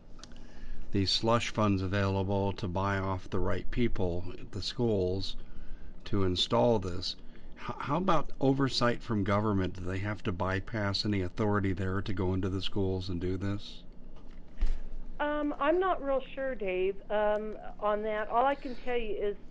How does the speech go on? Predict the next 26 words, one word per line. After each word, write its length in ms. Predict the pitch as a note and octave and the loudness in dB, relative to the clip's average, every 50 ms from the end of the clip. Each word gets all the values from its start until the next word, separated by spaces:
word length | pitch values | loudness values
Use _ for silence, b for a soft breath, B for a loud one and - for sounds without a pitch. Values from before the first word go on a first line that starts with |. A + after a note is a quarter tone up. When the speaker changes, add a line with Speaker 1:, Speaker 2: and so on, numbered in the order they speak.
| - G#3+ | -6 -2
Speaker 2:
th-, 180 | A3 A#3 A3+ G#3+ | -2 -2 -2 -2
this 180 | G#3 C4 C4+ C4+ - | -4 -6 -6 -6 -6
industry, 800 | C4+ C4 B3+ B3 C4 B3 - - - G#3 G3 F3+ F3 F3+ F3+ - B B B B B B B B B - | -6 -6 -4 -4 -6 -6 -8 -10 -8 -6 -6 -4 -4 -6 -8 -10 B B B B B B B B B -8
um, 480 | G#3+ G3 G3 F#3+ F#3+ F#3 F3+ F3+ F#3+ - - - F#3 - | -6 -4 -2 -2 -2 -2 -2 -4 -6 -8 -10 -12 -6 -2
Janet 340 | A#3 A#3+ B3+ C4+ C4 - | -2 0 0 -2 -4 -6
Newton 360 | A#3+ B3 A#3+ A3 G3+ A3+ G#3+ G#3 - | -6 -6 -6 -6 -6 -6 -8 -8 -6
from 180 | - G#3+ G#3 G3+ | -6 -6 -4 -4
the 180 | F#3+ F3+ - | -6 -6 -4
E 120 | A3 A#3 B3 | -2 -2 -2
M 160 | A#3 A3+ G#3+ | -2 0 0
R 140 | G#3 G3+ G3+ | -2 -2 -2
Policy 580 | - - - A3 A#3 A#3 A3 G#3+ - G#3 G3+ | -4 -6 -4 -2 -2 -2 -2 -4 -6 -6 -4
Institute, 560 | G#3+ A#3 A3+ - - G#3+ F#3+ - - G3 F#3 - | -4 -4 -6 -8 -10 -12 -10 -10 -10 -10 -8 -8
this 120 | G3+ G#3 - | -8 -8 -8
was 140 | - - G#3 | -8 -4 -2
out 160 | A3 G#3+ G#3 | -2 -2 -2
of 60 | G#3 | -2
Vermont, 460 | F#3+ G3+ G3+ G#3 G#3 G#3 G3+ G3+ G3+ G3 - - - - | -4 -4 -4 -4 -4 -4 -4 -4 -6 -8 -8 -8 -8 -6
oh, 260 | G3+ F#3+ F#3 F#3 F#3 - | -6 -6 -6 -6 -8 -8
probably 240 | - G#3+ G#3 G#3 G3+ - | -4 -2 -2 -2 -2 0
seven 200 | - G#3+ G#3 G#3 | 2 2 2 2
or 100 | G#3 F#3+ | 2 0
eight 120 | F#3+ E3+ G3+ | -2 -2 -2
years 220 | G#3+ A3+ G#3+ A3 G3+ | -2 -4 -4 -4 -6
ago, 260 | - G3 F3+ F3+ F3+ B B B B B B B - - | -6 -4 -4 -4 -4 B B B B B B B -2 2
they 180 | A#3 A#3+ C4 | 2 2 2